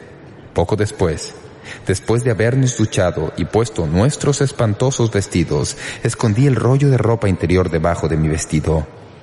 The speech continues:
Obviamente, se notaba, pero oré: «Señor, envía tus ángeles a que me rodeen y que no sean transparentes, para que el guardia no me vea». Me sentí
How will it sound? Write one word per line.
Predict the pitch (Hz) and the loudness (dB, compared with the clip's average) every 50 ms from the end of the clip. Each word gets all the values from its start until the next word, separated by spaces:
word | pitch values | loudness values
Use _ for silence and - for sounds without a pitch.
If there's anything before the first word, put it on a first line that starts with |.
| - - | -4 -2
Obviamente, | 101 95 80 87 80 78 78 76 - - 71 73 85 - - - - - - - - - | 0 2 2 2 2 2 0 -2 -2 -2 -2 -2 -2 -4 -8 -12 -12 -12 -12 -14 -14 -14
se | - - - 90 | -6 -4 -2 -2
notaba, | 78 80 80 - - 98 95 87 87 90 - - - - - - - - - - - - | -2 -2 -4 -2 0 0 0 0 -2 -4 -6 -8 -10 -12 -14 -16 -16 -18 -18 -16 -6 -2
pero | - 95 95 90 | 0 2 2 2
oré: | 85 85 92 92 87 80 80 78 80 - | 2 2 2 2 2 0 -2 -4 -6 -6
«Señor, | - - 98 90 87 92 92 82 78 73 82 - - - - - - | -2 -2 0 2 2 2 2 2 0 -2 -4 -8 -12 -16 -14 -4 0
envía | 113 113 101 90 107 120 147 151 151 | 2 2 4 4 4 4 4 4 2
tus | - 127 117 - | 0 0 0 0
ángeles | 113 101 95 90 - 87 78 78 85 85 - - | 0 -2 -2 -2 -2 -4 -2 -2 -2 -4 -4 -4
a | - - | -6 -4
que | - - 92 | -2 0 0
me | 87 87 | 0 2
rodeen | 80 82 78 82 87 87 82 82 85 - - | 0 0 0 2 2 2 2 2 0 0 0
y | 104 95 | 0 0
que | - - 82 78 | 0 0 2 2
no | 80 85 90 95 104 | 4 4 4 2 2
sean | - - 82 80 78 76 76 | 0 0 0 0 0 0 0
transparentes, | - 80 76 76 - - 76 78 78 78 78 - 80 80 78 - - - - - - | 0 -2 -2 -2 -2 -2 -2 -2 -2 -2 -2 0 0 0 0 -2 -4 -10 -16 -8 -4
para | - 92 87 - | -4 -2 -2 -2
que | - | -4
el | 78 82 | -4 -2
guardia | 80 87 92 92 85 - 82 80 - 85 - - - - - | 0 2 2 2 2 0 -2 -2 -4 -4 -8 -10 -14 -6 -2
no | - 92 92 85 | 0 2 2 2
me | 80 76 | 0 -2
vea». | 71 87 - - - 92 82 78 - - - - - - - - - - - - - - - - - | -2 -2 -2 0 0 0 -2 -2 -6 -10 -16 -20 -20 -20 -20 -20 -20 -20 -20 -20 -18 -18 -12 -4 -2
Me | 107 107 | -2 0
sentí | - 113 101 101 - 156 165 175 180 175 | 2 2 0 2 2 2 2 4 2 0